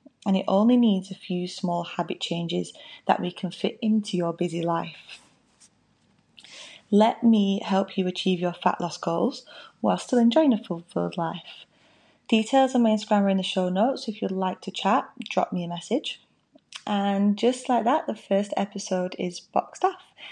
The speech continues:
If you found that helpful or useful, please share with family and friends,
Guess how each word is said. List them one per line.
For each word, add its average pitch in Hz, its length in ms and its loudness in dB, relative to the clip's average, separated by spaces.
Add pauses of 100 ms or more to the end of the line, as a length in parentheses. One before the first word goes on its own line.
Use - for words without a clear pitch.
(360)
If 254 260 2
you 294 180 4
found 226 300 4
that 214 180 2
helpful 196 560 -4
or 180 140 -4
useful, 185 680 -4 (240)
please 214 360 0
share 190 460 2
with 180 220 -4
family 180 340 -4
and 175 140 -8
friends, 202 580 0